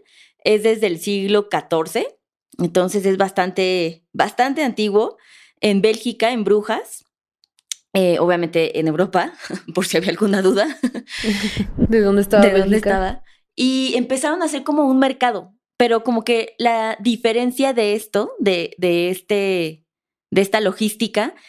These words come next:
Speaker 1: era que no fue en la calle, ¿ok? Fue como en una casa, así, güey empoderado, millonario, y el escudo que tenía fuera de la casa, había tres bolsas de piel. Ese era como su escudo de la familia, ¿sabes? Entonces,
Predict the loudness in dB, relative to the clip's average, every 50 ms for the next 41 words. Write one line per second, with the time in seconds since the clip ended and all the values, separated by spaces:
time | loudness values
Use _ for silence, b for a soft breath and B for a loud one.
0 | b b 0 2 2 0 0 -2 0 0 -2 -2 -2 -2 0 0 0 -2 -2 -2
1 | -4 -4 -4 -6 -10 -14 _ _ _ _ _ -8 -2 0 0 -2 0 -2 -4 -2
2 | 0 2 2 2 4 4 4 4 4 2 2 0 -2 -4 -4 -4 -2 -2 -2 -2
3 | -2 -6 -8 _ -8 -6 -4 -2 -2 -2 -2 -6 -10 b b b b b b b
4 | 0 2 2 2 2 0 0 0 0 0 0 0 0 -2 -2 -2 -2 -2 -2 -4
5 | -6 -6 -4 -2 -2 0 0 -2 -2 -2 -2 -4 -2 -2 -4 -4 -4 -6 -10 _
6 | _ 0 0 0 0 0 -2 -4 -4 -8 -6 -2 -2 0 2 0 0 0 -4 -6
7 | -4 -4 -4 -4 -4 -6 -4 -2 0 0 0 0 -2 -4 -4 -4 -4 -6 -4 -4
8 | -6 -8 -8 -10 -12 _ _ _ _ _ _ _ _ _ _ _ _ _ _ _
9 | -4 -4 -2 0 0 0 0 0 0 -4 -4 -2 -2 0 0 -2 -2 -2 -2 -2
10 | 0 -2 -2 -4 -4 -4 -4 -2 -4 -4 -4 -6 _ _ _ _ _ _ -2 0
11 | 0 0 0 0 -2 -2 0 0 -2 -2 0 2 2 4 4 4 2 2 0 -2
12 | -4 -6 -4 -4 -4 -4 -4 -6 -8 -10 _ _ _ -2 -2 -2 -2 -4 -6 -6
13 | -4 -2 -2 -2 0 0 -2 -4 -4 B